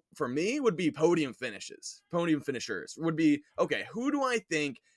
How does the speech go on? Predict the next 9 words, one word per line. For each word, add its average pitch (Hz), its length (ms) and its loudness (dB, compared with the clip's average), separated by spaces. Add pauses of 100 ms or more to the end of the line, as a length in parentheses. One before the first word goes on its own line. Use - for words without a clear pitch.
(220)
I, 156 120 -4 (120)
I 175 140 4
know 220 180 8
Verstappen's 185 440 4
probably 156 300 2
gonna 165 140 2
win 160 140 4
the 160 120 2
race, 127 480 0